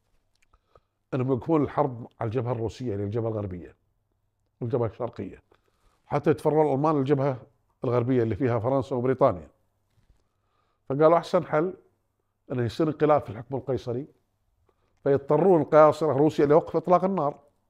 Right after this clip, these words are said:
خذنا معانا على الأقل حتى وحنا نتفرغ للجبهة الشرقية."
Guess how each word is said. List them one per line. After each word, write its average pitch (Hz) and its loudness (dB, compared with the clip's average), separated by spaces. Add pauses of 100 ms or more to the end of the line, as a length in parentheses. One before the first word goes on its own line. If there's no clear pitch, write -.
(240)
خذنا 180 4
معانا 139 0
على 135 2
الأقل - -4
حتى 170 -4
وحنا 175 -2
نتفرغ 185 -2 (760)
للجبهة 165 8
الشرقية." 151 2